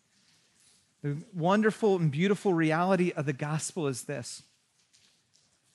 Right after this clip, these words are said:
There are consequences to sin. There are relational consequences to things. For some, and I've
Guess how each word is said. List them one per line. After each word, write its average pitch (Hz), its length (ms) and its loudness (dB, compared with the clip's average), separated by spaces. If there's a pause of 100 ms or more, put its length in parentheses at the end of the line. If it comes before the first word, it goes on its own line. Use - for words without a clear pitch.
(2250)
There 180 120 0
are 208 240 4
consequences 165 960 -2
to 151 360 0
sin. 107 400 -6 (1500)
There 156 100 2
are 185 120 4
relational 180 600 2
consequences - 1040 -10 (300)
to 135 100 -8
things. 104 540 -12 (1400)
For 160 80 -4
some, 190 460 2 (640)
and 147 80 -2
I've 165 200 2